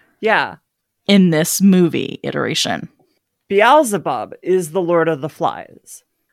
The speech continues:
Speaker 1: Um, which you could also connect it to, um, uh, the, the Golding novel about the kids, um, with the pig's head and all that.
Speaker 2: Mm-hmm. Yeah, that's where
Speaker 1: I
Speaker 2: my brain went.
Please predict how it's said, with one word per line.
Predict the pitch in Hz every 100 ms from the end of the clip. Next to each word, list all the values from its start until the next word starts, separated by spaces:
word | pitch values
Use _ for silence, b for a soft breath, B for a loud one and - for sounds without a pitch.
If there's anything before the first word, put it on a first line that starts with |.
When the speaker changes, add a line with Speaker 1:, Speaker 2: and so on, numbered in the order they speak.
| _ _ -
Speaker 1:
Um, | 156 143 135 b b
which | 269 - - -
you | 247
could | 277 254
also | 202 240 - 262 247
connect | 233 - 202 202 -
it | 214 208
to, | - 196 180 175 156 -
um, | 170 160 147 139 139 135 _ _ _ _ _ - _ _ _ _ _ -
uh, | 151 143 135 117 92 - _ _ _ _ _ -
the, | 170 180 160 151 127
the | 180
Golding | 151 185 190 202 190
novel | 180 185 190 185 190 196 _ _ _ _ _ -
about | 147 151
the | 143
kids, | 196 196 175 180 175 - _ _ _ _
um, | - 160 143 147
with | 147
the | -
pig's | 202 185 170
head | - 190 165 165
and | 156
all | 151 147
that. | 147 196
Speaker 2:
Mm-hmm. | 214 190 196 185 196 - - -
Yeah, | 233 202 135 - B B -
that's | 330 480
where | 180
Speaker 1:
I |
Speaker 2:
my | 190 202
brain | 170 156 156
went. | 151 156